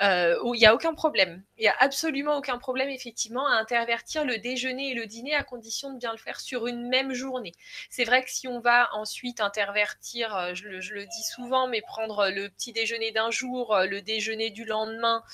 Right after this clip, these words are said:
et le dîner du jour d'encore après, on va déséquilibrer quand même, donc, euh, et perdre un petit peu le fil de la structure du programme. Mais déjeuner et dîner d'une même journée, sans aucun problème. Soit vous intervertissez effectivement, comme vous le proposez là, les repas entiers,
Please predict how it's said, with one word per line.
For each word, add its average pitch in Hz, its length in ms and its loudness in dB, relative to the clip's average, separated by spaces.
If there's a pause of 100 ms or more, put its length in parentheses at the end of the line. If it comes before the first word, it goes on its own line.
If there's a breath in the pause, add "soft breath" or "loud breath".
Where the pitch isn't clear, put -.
(220 loud breath)
et 220 100 2
le 220 140 0
dîner 240 340 -2
du 220 140 -6
jour 220 160 -2
d'encore 214 320 0
après, 220 320 0
on 247 60 0
va 214 160 6
déséquilibrer 220 680 -6
quand 208 160 -4
même, 226 220 -2
donc, 202 240 -16
euh, 170 200 0
et 202 120 -4
perdre 226 320 0
un 208 100 -4
petit - 180 -14
peu 254 120 -8
le 220 140 -6
fil 226 240 -10
de 220 80 -2
la 185 140 0
structure 220 420 -10
du 214 100 -14
programme. 180 400 -10 (720)
Mais 226 120 0
déjeuner 262 480 0
et - 20 -6
dîner 240 300 -8
d'une 240 160 -10
même 220 180 -4
journée, 226 280 -4
sans 226 360 -6
aucun 254 280 -6
problème. 247 520 0 (260 loud breath)
Soit 330 220 6
vous 277 160 0
intervertissez 240 680 2
effectivement, 226 580 -2
comme 202 160 -4
vous 208 120 -12
le 202 60 -12
proposez 226 460 -6
là, 214 140 2
les 190 100 -2
repas 196 380 -2
entiers, 269 420 -4